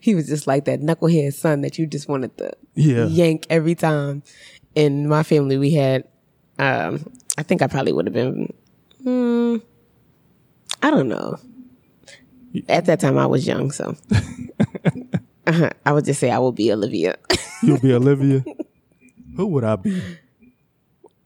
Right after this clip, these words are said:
Speaker 2: Probably Theo,
Speaker 1: I was
Speaker 2: I
Speaker 1: gonna
Speaker 2: would
Speaker 1: say
Speaker 2: say.
Speaker 1: you. I was gonna say you would be Theo.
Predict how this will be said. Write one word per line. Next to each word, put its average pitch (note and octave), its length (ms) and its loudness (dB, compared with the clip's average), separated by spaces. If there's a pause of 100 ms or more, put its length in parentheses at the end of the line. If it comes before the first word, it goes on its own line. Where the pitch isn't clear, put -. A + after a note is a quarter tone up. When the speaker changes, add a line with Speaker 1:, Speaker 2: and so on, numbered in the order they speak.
(120)
Speaker 2:
Probably F3 380 -2
Theo, B2 280 2
Speaker 1:
I A2 40 4
was - 20 4
Speaker 2:
I - 40 4
Speaker 1:
gonna E3+ 160 4
Speaker 2:
would - 80 4
Speaker 1:
say D3+ 100 4
Speaker 2:
say. - 100 4
Speaker 1:
you. F#4+ 120 4
I D#3 120 2
was G#4 160 2
gonna E3+ 80 4
say E3+ 120 2
you G3+ 160 2
would D#3+ 140 2
be C#3+ 80 -2
Theo. C3+ 460 -2